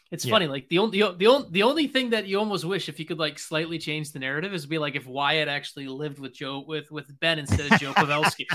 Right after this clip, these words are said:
Speaker 2: <laughs>
Speaker 1: Like, that's the o-, it's, it's funny. Like, one of the only quote unquote problems with the line is, like, you wish you could be like, "Oh, well, he actually lives with Jamie." And, but it's, but it is, they, they do, they do all live in, like, the same area. So I'm sure that Jamie has, uh,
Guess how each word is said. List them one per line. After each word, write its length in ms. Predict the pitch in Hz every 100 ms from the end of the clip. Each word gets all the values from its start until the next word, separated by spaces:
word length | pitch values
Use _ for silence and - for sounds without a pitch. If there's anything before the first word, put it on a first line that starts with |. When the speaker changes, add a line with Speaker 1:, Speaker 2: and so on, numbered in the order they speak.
| - -
Speaker 2:
<laughs> 60 | 202
Speaker 1:
Like, 100 | 180
that's 200 | 220 - -
the 120 | 208 233
o-, 60 |
it's, 160 | 220 226
it's 180 | 202 -
funny. 180 | 233
Like, 180 | 202 190 -
one 100 | 220
of 60 | 240
the 100 | 226
only 160 | 226 220
quote 260 | - 220
unquote 320 | 214 202 -
problems 580 | - 185 180 190 202 175
with 120 | 165
the 60 | 156
line 280 | 151 151 156
is, 140 | 156
like, 180 | 151 151
you 140 | 170
wish 240 | 165 180 185
you 40 |
could 120 | 170
be 80 | 160
like, 180 | 175 233
"Oh, 160 | 240 156
well, 80 |
he 140 | 175 214
actually 300 | 214 - 170
lives 300 | 170 247 165
with 140 | 156
Jamie." 380 | - 190 180 131
And, 420 | 131 147 - 165 -
but 380 | 180 175 - 175 -
it's, 320 | 170 - - 170 - _ -
but 100 | 180
it 80 | 185
is, 200 | 175 -
they, 100 | 175
they 160 | 156 160
do, 440 | 175 196 185 175
they 100 | 156
do 260 | 156 208 175
all 240 | 156 151
live 220 | 147 151 139
in, 100 | 131
like, 180 | 127
the 80 | 131
same 300 | - 135 127
area. 380 | 127 127 120 123
So 140 | -
I'm 80 | 135
sure 300 | 139 156 143
that 200 | 135 135
Jamie 400 | - 139 135 135
has, 340 | 127 127 127 135
uh, 220 | 120